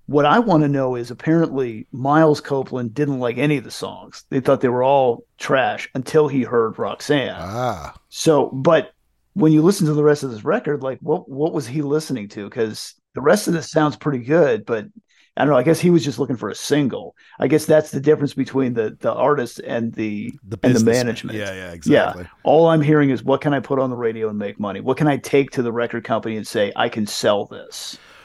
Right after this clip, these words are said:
Speaker 2: Right. And that, they did have that long before the record came out. So maybe they didn't have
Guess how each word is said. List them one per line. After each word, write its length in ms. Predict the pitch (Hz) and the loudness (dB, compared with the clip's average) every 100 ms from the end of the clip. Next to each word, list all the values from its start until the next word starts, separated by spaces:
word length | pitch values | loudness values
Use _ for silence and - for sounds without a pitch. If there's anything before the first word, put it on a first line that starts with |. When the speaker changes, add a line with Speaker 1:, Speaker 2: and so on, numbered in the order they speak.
| _ | _
Speaker 2:
Right. 320 | 143 165 113 - | 0 2 2 -2
And 240 | 139 139 127 | -4 -4 -8
that, 420 | 131 120 208 190 | -10 -4 -2 -2
they 140 | 127 175 | -4 -2
did 180 | 175 139 | -2 0
have 280 | 151 147 127 | 2 2 2
that 360 | 123 120 - | 0 0 -6
long 340 | 110 127 131 120 | -4 0 0 -2
before 380 | 117 - 135 113 | -6 -6 -4 -4
the 80 | |
record 320 | 113 117 110 - | -4 -4 -6 -10
came 240 | 110 104 | -8 -4
out. 220 | 120 92 | -6 -6
So 120 | - | -6
maybe 320 | 120 139 170 143 | -4 -2 -2 -2
they 160 | 135 | -2
didn't 220 | 135 113 | -4 -6
have 260 | 127 139 113 | -6 -4 -6